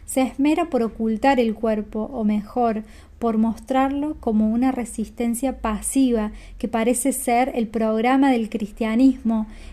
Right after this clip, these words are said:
el deber religioso frente a los avances de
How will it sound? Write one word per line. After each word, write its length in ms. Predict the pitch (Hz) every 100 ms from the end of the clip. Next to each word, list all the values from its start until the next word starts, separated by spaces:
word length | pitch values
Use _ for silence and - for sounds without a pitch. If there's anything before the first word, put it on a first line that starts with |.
| -
el 160 | 233
deber 340 | 226 226 247 269
religioso 720 | 285 240 - 269 269 - 226
frente 320 | - 220 214
a 20 |
los 140 | 214 220
avances 580 | 220 233 247 254 220
de 300 | 208 226 262